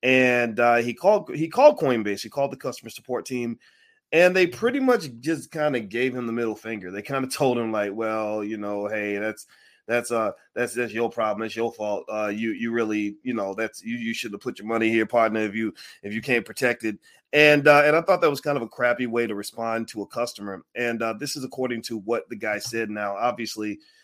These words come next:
there's two sides to every story, but it's not just one story. Um, I, you know, I'd, it'd be one thing if it were just kinda like a one-off, but actually, uh, Coinbase is getting thousands and thousands of complaints right now,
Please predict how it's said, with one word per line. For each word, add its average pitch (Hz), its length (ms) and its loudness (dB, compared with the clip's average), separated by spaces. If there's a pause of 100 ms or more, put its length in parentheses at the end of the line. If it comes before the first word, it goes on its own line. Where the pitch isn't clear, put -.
(100)
there's 117 140 -12
two 139 160 -8
sides 117 320 -2
to 117 60 -4
every 107 160 -6
story, 120 260 -2
but 107 100 -4
it's 110 140 -10
not 127 180 -2
just 113 200 -10
one 113 180 -6
story. 95 480 -6
Um, 104 240 -6
I, 113 120 0
you 107 280 -6
know, 113 80 -2
I'd, 110 120 -2
it'd 113 140 -10
be 117 100 -6
one 143 240 -4
thing 156 340 0 (320)
if 131 180 -2
it 123 100 2
were 117 160 0
just 110 320 -6
kinda 117 200 -4
like 101 160 -2
a 98 80 -2
one-off, 107 580 -2 (340)
but 123 140 2
actually, 147 560 4
uh, 113 120 0
Coinbase 143 520 0
is 104 80 -16
getting 110 280 -4
thousands 131 520 0
and 123 140 -8
thousands 120 420 -2
of 107 100 -8
complaints 117 400 -6
right 107 160 -4
now, 90 280 -10